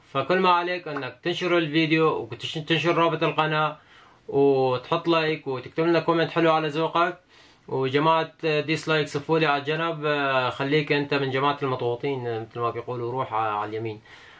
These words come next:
المهم هذا هو، يعني ما في شيء مسابقة محرجة، بس إنك تنشر القناة، نوصل خمسين ألف مشترك بأقرب وقت لنعمل لكم هاي المسابقة. ولسه في مسابقة ستمية دولار، هاي كمان لسه موجودة. هلا صار عندنا ثلاث مسابقات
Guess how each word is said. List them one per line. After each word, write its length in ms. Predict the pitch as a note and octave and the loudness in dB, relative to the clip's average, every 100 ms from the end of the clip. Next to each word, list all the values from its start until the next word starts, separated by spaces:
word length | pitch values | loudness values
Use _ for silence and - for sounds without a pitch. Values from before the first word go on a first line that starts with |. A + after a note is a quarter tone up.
| - - - | -20 -12 0
المهم 300 | G#3 B3 G3+ | 2 4 2
هذا 260 | A#3+ A3+ | 2 2
هو، 180 | G3+ F#3 | 0 0
يعني 440 | E3+ E3 D#3+ D#3 D#3 | 0 2 0 0 2
ما 180 | F#3 | 2
في 140 | G3 F3 | 0 -2
شيء 140 | F3 | -4
مسابقة 420 | D#3 D#3+ D3 C#3 | -4 -2 -2 0
محرجة، 300 | C3+ B2+ D3 | -2 -2 -2
بس 220 | E3 F3 D3+ | 0 0 0
إنك 320 | C#3 B2 - - | 0 0 -4 -2
تنشر 320 | E3+ F#3+ F3+ | 0 2 2
القناة، 540 | D#3+ E3+ E3 E3 E3+ - | 2 0 0 0 -2 -4
نوصل 300 | D3+ D3+ E3 | -2 0 0
خمسين 320 | D3+ D3 D#3 | 0 0 2
ألف 180 | D#3 D3 | 2 0
مشترك 600 | D3+ C#3+ D#3+ D3+ D3+ C#3+ | -4 0 2 2 0 -2
بأقرب 480 | B2+ C3 C#3+ E3+ D#3+ | 0 0 0 0 0
وقت 380 | D#3+ D#3+ D#3 D3 | 0 0 -2 0
لنعمل 320 | C3 C3 C3+ | 0 0 0
لكم 200 | C3+ C3 | -2 -2
هاي 120 | C3+ | 0
المسابقة. 600 | B2+ A2+ A#2+ A2+ - A2+ | -2 -2 -2 -2 0 -2
ولسه 300 | A#2+ C3 D3+ | -2 -4 -4
في 140 | C#3+ D3 | -2 0
مسابقة 320 | C#3 C#3+ C#3+ | 0 0 0
ستمية 400 | C#3 C3+ D3 C#3 | -4 -2 -2 0
دولار، 300 | D3+ D3 A#2 - _ - | 0 0 -2 -8 _ -10
هاي 120 | C3 | -6
كمان 280 | C3 D3 E3 | -4 0 0
لسه 240 | D3 C#3+ | 0 -2
موجودة. 380 | B2+ A2+ A2+ G#2+ - - _ - | -2 -2 -4 -6 -10 -20 _ -6
هلا 180 | C#3 D3 | 0 0
صار 200 | - D#3+ | 0 0
عندنا 220 | E3 E3 | 2 0
ثلاث 180 | E3+ E3 | 0 -2
مسابقات 520 | C#3 B2 G#2+ G#2+ F#2+ | 0 -2 -2 -4 -10